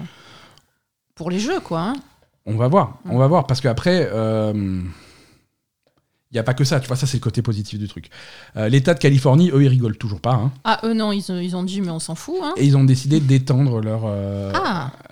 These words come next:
Speaker 2: leur, euh, leur plainte et leur, euh, et leur procès sur deux points en particulier. Déjà, ils vont intégrer à la plainte,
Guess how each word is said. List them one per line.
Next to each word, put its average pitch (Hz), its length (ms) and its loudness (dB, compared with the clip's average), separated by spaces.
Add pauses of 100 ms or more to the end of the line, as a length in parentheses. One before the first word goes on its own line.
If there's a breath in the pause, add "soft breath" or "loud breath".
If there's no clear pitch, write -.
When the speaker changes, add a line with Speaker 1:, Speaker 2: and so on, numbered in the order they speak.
(180)
Speaker 2:
leur, 107 260 -4
euh, 95 200 -6
leur 98 180 -8
plainte 165 540 -2 (100)
et 98 120 -6
leur, 95 220 -4
euh, 92 460 -6
et 95 60 -8
leur 90 120 -8
procès 135 460 -6 (460 loud breath)
sur 110 280 -4
deux 131 160 2
points 131 200 0
en 127 40 2
particulier. 104 460 -4
Déjà, 107 240 -2
ils 135 80 2
vont 104 160 -2
intégrer 107 400 -4
à 110 80 0
la 104 80 0
plainte, 113 460 -2